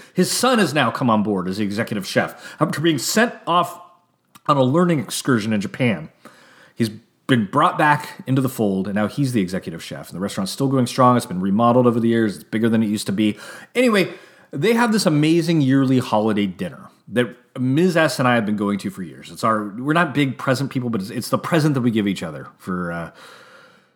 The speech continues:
the holidays. We go to this dinner together, and it's, like, a multi-course meal.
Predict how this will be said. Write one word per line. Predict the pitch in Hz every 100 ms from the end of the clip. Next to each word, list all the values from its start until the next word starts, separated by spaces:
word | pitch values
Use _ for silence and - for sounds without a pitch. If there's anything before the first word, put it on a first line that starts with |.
| _ -
the | 170
holidays. | 185 160 139 120
We | 117
go | 120
to |
this | 107 -
dinner | 90 80
together, | 76 - 78
and | 82
it's, | -
like, | 127 107
a |
multi-course | 131 165 190 170 160 151 -
meal. | 135 135 131 123 120